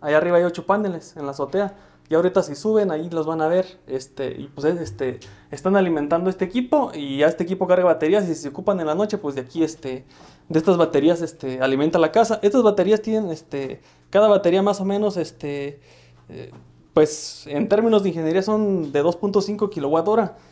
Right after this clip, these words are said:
que reflejado estas cuatro baterías sería, daría autonomía para dos días aproximadamente esta casa en caso de que,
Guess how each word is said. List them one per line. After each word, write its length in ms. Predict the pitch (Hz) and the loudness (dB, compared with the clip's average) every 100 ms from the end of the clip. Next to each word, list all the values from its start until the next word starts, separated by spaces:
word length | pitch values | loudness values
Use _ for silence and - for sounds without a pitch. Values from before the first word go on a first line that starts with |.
| - - | -20 -6
que 100 | - | -2
reflejado 540 | 156 156 147 180 202 214 | 0 0 -2 2 4 4
estas 160 | 214 | 2
cuatro 260 | 202 208 202 | 0 4 4
baterías 480 | 180 165 180 214 214 | 4 4 4 2 0
sería, 920 | - 151 143 170 185 170 147 131 139 | -8 -8 0 4 4 4 2 0 -2
daría 200 | 139 147 | 0 2
autonomía 580 | 175 175 147 156 175 170 | 2 -2 -4 -2 -2 -2
para 220 | 151 135 | -2 0
dos 180 | 151 160 | 2 2
días 200 | 180 175 | 0 -4
aproximadamente 680 | 175 135 - 147 156 160 165 | -4 -6 -4 -2 -2 -2 -4
esta 220 | 160 156 | -6 -2
casa 260 | 190 185 160 | -2 -2 -2
en 60 | |
caso 240 | 147 156 170 | -4 -2 -2
de 80 | |
que, 260 | - 135 | -4 -10